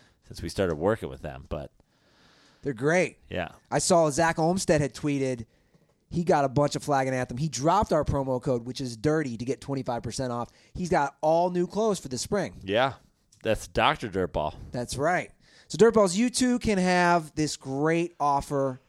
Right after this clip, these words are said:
Speaker 2: simply by going to flag and anthem dot com, drop promo code dirty, at checkout. You get twenty-five percent off your first order. Twenty-five percent off.
Speaker 1: Yeah.
Speaker 2: Promo code dirty.
Speaker 1: It's one of our largest promo codes.
Speaker 2: It is.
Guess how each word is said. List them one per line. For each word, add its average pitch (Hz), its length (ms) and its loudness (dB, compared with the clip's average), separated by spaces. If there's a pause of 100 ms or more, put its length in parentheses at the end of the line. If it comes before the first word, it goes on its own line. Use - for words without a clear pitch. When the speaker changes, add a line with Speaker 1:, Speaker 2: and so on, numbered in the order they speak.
(200)
Speaker 2:
simply 220 320 -4
by 196 100 0
going 151 460 0
to - 40 -10
flag 135 220 -2
and 143 80 -4
anthem 135 220 -2
dot 127 180 2
com, 101 320 -8 (320)
drop 117 260 -2
promo 139 320 -2
code 131 360 -2
dirty, 117 420 0 (460)
at 127 120 -4
checkout. 110 440 -4
You 127 60 -10
get 143 120 -4
twenty-five 226 580 2
percent 185 320 -4
off 160 300 -4 (360)
your 135 100 -12
first 139 300 -6
order. 117 320 -4 (760)
Twenty-five 330 640 0
percent 285 300 2
off. 262 340 -2
Speaker 1:
Yeah. 98 200 -2 (640)
Speaker 2:
Promo 208 360 2
code 190 220 2
dirty. 147 340 0 (340)
Speaker 1:
It's - 100 -14
one 127 120 0
of 107 80 -2
our 107 120 6
largest 107 480 2
promo 110 320 0
codes. - 480 -12 (180)
Speaker 2:
It 110 140 -10
is. 135 500 -4